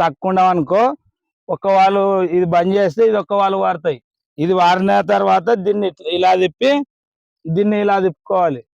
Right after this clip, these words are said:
ఇక్కడ పోవు, ఇది ఒక్క పో-, దానికి వారుతాయి. ఇది ఆన్‌లైన్ ల్యాడర్ అంటారు. ఇది వాచర్, ఇది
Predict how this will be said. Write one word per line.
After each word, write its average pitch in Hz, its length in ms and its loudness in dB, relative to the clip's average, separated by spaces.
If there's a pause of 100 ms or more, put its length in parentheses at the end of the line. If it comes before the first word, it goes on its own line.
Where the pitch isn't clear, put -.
(160)
ఇక్కడ 190 160 -2 (100)
పోవు, 196 260 2
ఇది 208 140 0
ఒక్క - 120 -6 (100)
పో-, 202 100 0 (140)
దానికి 180 260 -2
వారుతాయి. 143 300 -8 (3000)
ఇది 175 120 0 (100)
ఆన్‌లైన్ 175 420 0
ల్యాడర్ 165 280 -2
అంటారు. 143 240 -10 (760)
ఇది 160 180 0
వాచర్, 160 500 0
ఇది 190 140 -2